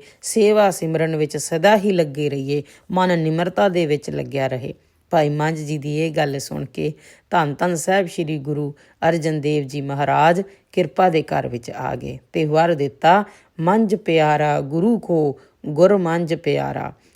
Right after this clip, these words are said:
ਮੰਝ ਗੁਰ ਕਾ ਬੋਹਿਥਾ ਜਗ ਲੰਘਣ ਹਾਰਾ।" ਭਾਈ ਮੰਝ ਜੀ ਨੇ ਸਾਰਾ ਜੀਵਨ ਨਿਮਰਤਾ, ਨਾਮ, ਸੇਵਾ, ਸਿਮਰਨ ਕਰਦਿਆਂ ਲੇਖੇ ਲਗਾਇਆ।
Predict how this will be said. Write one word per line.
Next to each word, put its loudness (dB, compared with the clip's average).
ਮੰਝ 2
ਗੁਰ 4
ਕਾ 2
ਬੋਹਿਥਾ 0
ਜਗ 4
ਲੰਘਣ 0
ਹਾਰਾ।" -8
ਭਾਈ 4
ਮੰਝ -2
ਜੀ -2
ਨੇ 0
ਸਾਰਾ 4
ਜੀਵਨ 0
ਨਿਮਰਤਾ, 4
ਨਾਮ, 0
ਸੇਵਾ, 2
ਸਿਮਰਨ 0
ਕਰਦਿਆਂ -2
ਲੇਖੇ -4
ਲਗਾਇਆ। 2